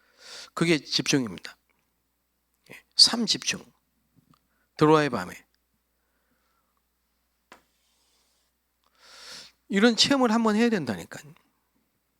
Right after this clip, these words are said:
이번에 누가 그러더라고요. "전도 캠프를 해야 되는데 어떻게 하면 좋겠냐고." 뭘 어떻게 합니까? 성령 인도 받아야죠. 예. 전도 캠프가 뭐냐?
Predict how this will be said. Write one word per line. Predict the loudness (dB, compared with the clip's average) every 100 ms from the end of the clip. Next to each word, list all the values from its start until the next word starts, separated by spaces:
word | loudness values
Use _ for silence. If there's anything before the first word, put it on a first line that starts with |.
| _ _ _ _ _ _ _ _ _ _ _ _ _ _ _ _ _ _ _ -18 -18 -20 _ _ _ _ _ _ _ _ _ _ _ _ _ -2
이번에 | 2 4 4
누가 | 2 2
그러더라고요. | 0 -4 -6 -8 -14 _ _ _ _ _ _ -20 -4
"전도 | 0 0
캠프를 | 0 -2 0 -2
해야 | -2
되는데 | -4 -6 -8 -10 _ _
어떻게 | -6 0
하면 | 0
좋겠냐고." | 0 -6 -10 -12 -18 _ _ _ _ _ _ _ _ -20 -16 -14 -16 -6
뭘 | 4 4
어떻게 | 4 0
합니까? | -2 -4 -8 -8 _ _ _ _ _ _
성령 | -2 0 0
인도 | -2
받아야죠. | -6 -8 -14 -20 _ _ _ _ _ _ _ _ _ _ _ _ -20
예. | _ _ _ _ _ _ _ 0
전도 | 2 6
캠프가 | 4 4 4
뭐냐? | 2 0 -4 -8